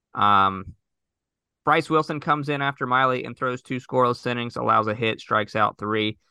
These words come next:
Um, so he continues to carve out a role for himself in this bullpen and be very good doing it. So nice to see there.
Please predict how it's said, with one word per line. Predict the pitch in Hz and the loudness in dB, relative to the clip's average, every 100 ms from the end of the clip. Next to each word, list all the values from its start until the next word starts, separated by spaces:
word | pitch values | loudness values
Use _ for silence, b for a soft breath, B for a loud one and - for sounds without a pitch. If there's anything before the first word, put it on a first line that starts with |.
| _ _ - | _ _ -6
Um, | 95 92 | -4 -4
so | 92 | -4
he | 110 120 | -2 -2
continues | 110 113 113 110 104 | -2 -4 -2 -2 -4
to | - 110 104 101 - _ _ _ _ - | -6 -4 -2 -4 -10 _ _ _ _ -4
carve | 160 202 | 2 6
out | 233 208 | 6 6
a | |
role | 160 180 | 6 6
for | 185 175 | 4 0
himself | 156 160 160 | 2 0 2
in | 131 147 | 0 -2
this | 143 113 | -6 -4
bullpen | 123 156 120 117 - - | -4 -2 -2 -4 -8 -8
and | 113 | -4
be | 120 | -2
very | 110 113 135 | 2 2 2
good | 123 117 | 2 0
doing | 110 131 110 | 0 0 -2
it. | 101 - | -6 -12
So | - 101 98 95 101 | -8 -4 -4 -4 -6
nice | 104 113 - | -4 -4 -6
to | 101 | -6
see | 104 | -2
there. | 101 127 147 | 0 2 2